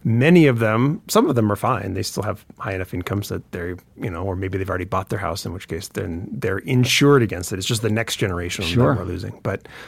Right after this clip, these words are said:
Speaker 1: but to the extent that you hadn't, well, now you're in, you're, you're,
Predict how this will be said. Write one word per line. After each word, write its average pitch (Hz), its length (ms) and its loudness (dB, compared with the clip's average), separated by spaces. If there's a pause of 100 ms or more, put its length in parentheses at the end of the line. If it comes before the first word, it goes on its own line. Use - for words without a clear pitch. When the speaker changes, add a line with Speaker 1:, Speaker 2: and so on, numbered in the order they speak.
Speaker 1:
but 131 140 2
to 180 80 4
the 175 80 8
extent 156 300 4
that 131 120 4
you 127 160 0
hadn't, 127 460 2
well, 131 180 0
now 151 200 4
you're 151 220 6
in, 135 280 2
you're, 135 320 2 (100)
you're, 123 320 0